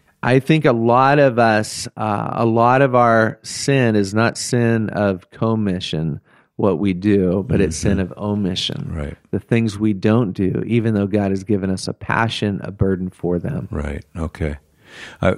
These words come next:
Speaker 2: sorry, we have to move through this so quickly, but let's just talk about that final step then in, in the discipleship path.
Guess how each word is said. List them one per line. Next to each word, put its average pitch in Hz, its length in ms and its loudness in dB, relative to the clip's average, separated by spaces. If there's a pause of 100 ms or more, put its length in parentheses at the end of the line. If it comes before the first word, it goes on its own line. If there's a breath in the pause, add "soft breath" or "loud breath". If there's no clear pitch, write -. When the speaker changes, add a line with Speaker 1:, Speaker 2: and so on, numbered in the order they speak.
Speaker 2:
sorry, 95 220 4
we 90 100 6
have 87 80 0
to 92 80 2
move 87 240 4
through - 380 0
this 85 120 4
so - 160 4
quickly, 85 440 0
but 82 180 0
let's 92 180 2
just 92 160 -2
talk 78 180 0
about 78 140 -2
that 78 180 0
final 76 280 0
step - 320 -4
then 73 180 0
in, 71 160 -2
in 76 220 0
the 73 80 -2
discipleship - 680 -2
path. - 400 -8